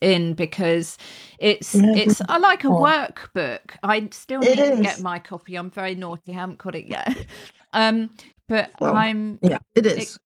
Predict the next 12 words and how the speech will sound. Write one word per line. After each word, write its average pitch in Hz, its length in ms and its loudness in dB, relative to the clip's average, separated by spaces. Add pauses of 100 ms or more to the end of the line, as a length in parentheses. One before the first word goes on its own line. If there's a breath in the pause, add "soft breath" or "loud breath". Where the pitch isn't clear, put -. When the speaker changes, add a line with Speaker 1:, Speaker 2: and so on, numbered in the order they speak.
(120)
Speaker 1:
e-, 233 60 0
excited 254 680 -2
to 247 100 -8
get 240 240 0
it - 180 -4
because 202 680 0
there's, 214 480 2
it's - 480 -2
just 226 360 0
not 202 440 2
like 175 320 2
a 165 180 0